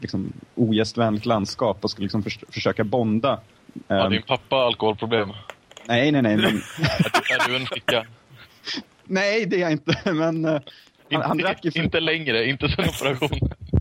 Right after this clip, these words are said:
Speaker 1: Han drack ju för sig lite så här whisky och öl på planet, så att jag blev irriterad på honom. Men, eh,
Speaker 2: <laughs> För att han inte bjöd, eller vadå?
Speaker 1: Ja, jag vet inte. Han ställde jobbiga frågor
Speaker 2: Ja,
Speaker 1: som jag inte
Speaker 2: farsan.
Speaker 1: svarar på.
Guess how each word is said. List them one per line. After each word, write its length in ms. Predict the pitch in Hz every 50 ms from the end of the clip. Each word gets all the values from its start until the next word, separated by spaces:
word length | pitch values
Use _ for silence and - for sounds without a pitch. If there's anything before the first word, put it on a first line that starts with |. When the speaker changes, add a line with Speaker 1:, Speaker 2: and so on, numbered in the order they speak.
| - - - _ _ _ - 127 - - - - - - - - - - - - - - - -
Speaker 1:
Han 120 | - 139 143
drack 240 | 156 175 - - 202
ju 60 | 175
för 80 | 180
sig 140 | 160 165 139
lite 160 | 135 139 131
så 80 | - 131
här 60 | 120 123 139
whisky 320 | 151 151 - - - 143 135
och 60 | 127
öl 220 | 151 160 156 139
på 120 | - 131 107
planet, 400 | - 120 107 107 107 117 110 -
så 80 | 120
att 80 | 110 -
jag 120 | 107 104
blev 140 | 110 110 117
irriterad 600 | 113 113 117 - 147 135 127 113 110 104 98 -
på 80 | 117 104
honom. 240 | 98 104 101 110 - _ _ _
Men, 300 | - 120 117 113 113 117
eh, 60 | 117 113 110 - - - - - - 202 -
Speaker 2:
<laughs> 0 | - 175 - 170 165 - 165 - -
För 60 | - 139
att 80 | -
han 100 | 139 135
inte 180 | 139 - - 123
bjöd, 360 | 120 131 131 120 117 101 92
eller 140 | 101 107 107
vadå? 260 | 104 104 101 95 92 175 165 - - - - _ _ _ _ _ -
Speaker 1:
Ja, 180 | 92 85 - - - - - -
jag 100 | - -
vet 280 | 90 82 71 - - -
inte. 200 | - - - 117
Han 180 | 113 110 110 107
ställde 280 | - - 110 104 113
jobbiga 300 | 117 117 107 98 117 117
frågor 400 | 117 - 127 117 107 101 117 110 123
Speaker 2:
Ja, 40 | 185 220
Speaker 1:
som 200 | 113 107 107 107 -
jag 180 | 190 226 -
inte 180 | - - - -
Speaker 2:
farsan. 480 | - - - 143 156 160 160 156 143 127
Speaker 1:
svarar 240 | 117 127 123 117
på. 140 | - - 131